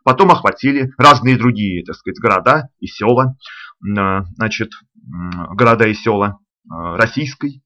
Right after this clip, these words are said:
империи. Российской империи. Вот, э, пожалуйста, вам итоги стачечного движения за годы войны. Если в четырнадцатом году было зафиксировано шестьдесят восемь забастовок, где участвовали тридцать четыре тысячи семьсот рабочих,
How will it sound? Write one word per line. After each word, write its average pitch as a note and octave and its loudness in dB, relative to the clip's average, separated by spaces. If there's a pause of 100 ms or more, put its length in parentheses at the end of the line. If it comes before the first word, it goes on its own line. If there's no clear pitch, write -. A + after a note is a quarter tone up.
(180)
империи. G#2 -6 (240)
Российской G#2 -8
империи. - -20 (280)
Вот, B3 6 (340)
э, B2 2
пожалуйста, B2+ 4
вам G#2 2
итоги F#3 4
стачечного D#3 2
движения D3+ -4 (220)
за A#2+ 4 (260)
годы A#2 2
войны. A2 0 (320)
Если F#3+ 4
в F#3+ -2
четырнадцатом C3+ 0
году G2 0
было C#3 0
зафиксировано B2 -4
шестьдесят C3+ 0
восемь B2+ -2
забастовок, G2 -4
где A2 0
участвовали B2 0
тридцать B2+ -6
четыре B2 -6
тысячи A2 -8
семьсот - -12
рабочих, D3 -2